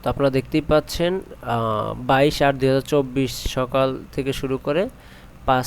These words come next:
নয় দুই হাজার চব্বিশ তারিখ পর্যন্ত আবেদন করতে পারবেন, অর্থাৎ পাঁচ সেপ্টেম্বর পর্যন্ত আপনার আবেদনের সুযোগ আছে। এই ক্ষেত্রে আপনাদের ছবির সাইজ হচ্ছে তিনশো into তিনশো পিক্সেল এবং স্বাক্ষর হচ্ছে তিনশো into আশি পিক্সেল। তো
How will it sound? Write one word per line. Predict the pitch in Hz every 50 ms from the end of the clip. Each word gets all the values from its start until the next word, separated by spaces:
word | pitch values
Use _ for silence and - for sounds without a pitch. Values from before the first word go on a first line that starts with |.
| - -
নয় | 143 151
দুই | 143 139
হাজার | 131 127 120 -
চব্বিশ | - 131 123 127 120 -
তারিখ | - 123 120 120
পর্যন্ত | - 123 123 120
আবেদন | 117 113 113 117 123 117
করতে | - - - - - 131
পারবেন, | 127 131 131 143 160
অর্থাৎ | 151 135 - 135 - -
পাঁচ | - 131 131 -
সেপ্টেম্বর | - - 120 - - 127 127 123 131 123
পর্যন্ত | - 127 123 120 123
আপনার | 113 123 120 120
আবেদনের | 120 117 113 117 113 120 117 117 120 117 113 113 107 - - - - - - - - - - - - - -
সুযোগ | - - 131 123 120 127 123 123
আছে। | 123 120 120 - 170 170 139
এই | 131
ক্ষেত্রে | 120 127 127 123 - - 123
আপনাদের | 123 120 127 123 120 131 120 123 -
ছবির | 135 123 117 127 127 127
সাইজ | 120 - - 127 120 123 120 131
হচ্ছে | 123 - 135
তিনশো | 123 - 131 123 120 - 131
into | 123 120 - 123 120 - -
তিনশো | - 123 120 117 127 120 -
পিক্সেল | 127 120 120 123 143 147 147
এবং | 135 117 120 117 113 110 110 117 - - - - - - - - - - - - - - - - - -
স্বাক্ষর | - - - 131 120 - - - 131 127
হচ্ছে | 127 - - - - 127
তিনশো | 123 - - 127 123 117 - 123
into | 123 123 110
আশি | 110 110 - - 127
পিক্সেল। | - 120 120 113 113 123 143 147 190 233 226 196 175 -
তো | - 123 113 113 110 107 -